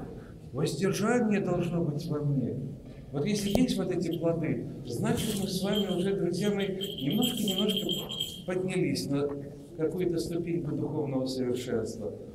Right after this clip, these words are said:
А если я продолжаю завидовать, продолжаю обижаться, оскорблять,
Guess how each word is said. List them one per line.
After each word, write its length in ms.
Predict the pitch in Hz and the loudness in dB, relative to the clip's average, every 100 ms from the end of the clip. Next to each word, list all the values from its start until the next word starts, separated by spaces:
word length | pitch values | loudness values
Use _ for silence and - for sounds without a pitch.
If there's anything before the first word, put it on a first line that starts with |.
| - - | -14 -6
А 100 | 123 | 0
если 200 | 160 185 | 2 2
я 60 | 180 | 2
продолжаю 680 | 170 170 180 175 185 185 175 | 2 2 2 2 2 2 2
завидовать, 600 | 180 185 196 - - - | 2 2 2 2 0 0
продолжаю 840 | 127 135 147 165 165 160 165 - - - | -2 0 2 2 4 2 0 -4 -10 -8
обижаться, 760 | 131 127 - 147 185 185 - - | -4 -2 0 0 2 2 0 -2
оскорблять, 760 | - 131 120 - 175 180 165 | -2 -2 -2 0 2 2 0